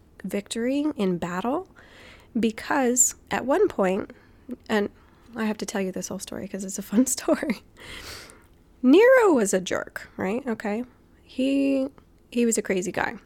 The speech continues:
They say that they know that there was a very large military connotation of good news from victory in battle because Nero,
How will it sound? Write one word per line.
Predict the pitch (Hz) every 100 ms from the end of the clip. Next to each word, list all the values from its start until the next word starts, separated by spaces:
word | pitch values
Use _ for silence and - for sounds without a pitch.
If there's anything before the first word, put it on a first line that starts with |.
| _ -
They | 233
say | 226 - 381
that | 359 285
they | 277
know | 247 226 208 202 196 196
that | 202 190
there | 196 190
was | 185
a | 180
very | 180 185 202 202
large | 185 175 185 -
military | 190 175 180 196 185
connotation | - 190 180 - 180 - 190
of | 185
good | - 196
news | 190 185 180
from | - 196 180
victory | 202 202 226 208
in | 208
battle | 185 175 185 180 180 _ _ - - - -
because | 226 - - 226 233 247 - -
Nero, | 226 226 262 233 190 185 190 226